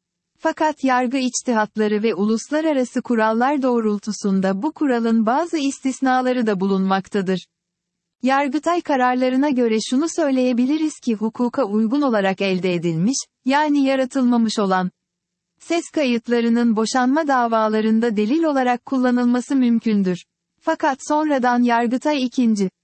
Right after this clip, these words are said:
Hukuk Dairesi bazı kararlarında ses kaydı delilini elde edilmiş ya da yaratılmış ayrımına gitmeksizin hukuka aykırı kabul etmiştir.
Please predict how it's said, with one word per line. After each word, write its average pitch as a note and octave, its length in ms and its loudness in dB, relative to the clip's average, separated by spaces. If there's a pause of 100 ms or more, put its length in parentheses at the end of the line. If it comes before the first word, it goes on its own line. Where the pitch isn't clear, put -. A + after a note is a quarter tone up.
Hukuk D#4 420 -4
Dairesi B3+ 640 0
bazı D4 360 0
kararlarında A3 800 0
ses C#4 280 -4
kaydı A#3+ 460 0
delilini A#3 560 0
elde F#3+ 400 0
edilmiş E3+ 460 -2 (140)
ya B3+ 160 0
da C4+ 60 0
yaratılmış B3 760 0
ayrımına A3 540 2
gitmeksizin A#3 840 -2
hukuka A#3+ 480 -2
aykırı C4 500 0
kabul G3 320 -2
etmiştir. F#3+ 680 -4